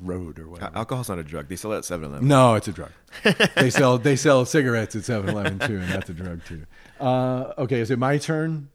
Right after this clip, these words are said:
Speaker 1: Okay, I'll weigh in on this. I don't know. I was, I was kinda like, "Meh." You know, and, and you listen to, to the way we're talking about this, you know. We're talking about this thing about it's the end of an era, right? It's a swan song. It's,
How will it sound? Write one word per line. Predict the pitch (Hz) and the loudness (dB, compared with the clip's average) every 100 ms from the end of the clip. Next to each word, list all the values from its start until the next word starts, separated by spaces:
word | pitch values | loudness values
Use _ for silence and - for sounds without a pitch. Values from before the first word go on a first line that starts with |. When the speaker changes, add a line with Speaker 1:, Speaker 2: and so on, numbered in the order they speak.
| _ - | _ -6
Speaker 1:
Okay, | 113 110 104 | -6 -2 -2
I'll | 104 117 | 0 0
weigh | 101 | 0
in | 95 95 | -2 -2
on | 95 | -4
this. | 101 101 | -6 -4
I | 160 175 156 | 0 2 4
don't | 113 | 2
know. | 101 104 | 0 -2
I | 127 | 0
was, | 175 170 | 2 2
I | 147 | 2
was | 160 - | 0 0
kinda | 135 | -2
like, | 110 101 | -2 -4
"Meh." | 92 87 80 80 _ _ _ _ _ - | -4 -8 -10 -14 _ _ _ _ _ -4
You | 123 | 0
know, | 127 | 2
and, | 127 | 0
and | 131 131 135 135 | -2 -4 -4 -4
you | 131 | -4
listen | 160 170 180 151 127 | -2 -4 -2 -4 -2
to, | 131 127 113 98 | -2 -2 -2 -8
to | - 110 | -6 -4
the | 104 | -2
way | 110 | -2
we're | 101 95 | -2 -4
talking | 110 98 92 98 | -6 -8 -8 -8
about | 90 87 85 - | -8 -8 -10 -10
this, | 87 82 - | -10 -10 -8
you | 95 | -6
know. | 87 82 _ - _ | -6 -8 _ -20 _
We're | - 113 | -8 -2
talking | 147 160 - 135 | 0 -2 -2 -4
about | 110 107 104 - | -2 -2 -4 -6
this | 101 92 - | -6 -6 -8
thing | 107 95 | -6 -6
about | 95 92 87 85 - | -6 -6 -6 -8 -10
it's | 98 - | -10 -6
the | 104 | -2
end | 101 | -2
of | 98 | -2
an | 90 | -4
era, | 87 87 80 73 | -6 -8 -10 -10
right? | 87 90 | -8 -8
It's | 85 82 | -8 -12
a | 85 | -14
swan | - 98 92 90 87 | -10 -6 -4 -4 -6
song. | - 90 78 78 80 | -10 -10 -10 -10 -10
It's, | 87 85 - - | -10 -12 -14 -20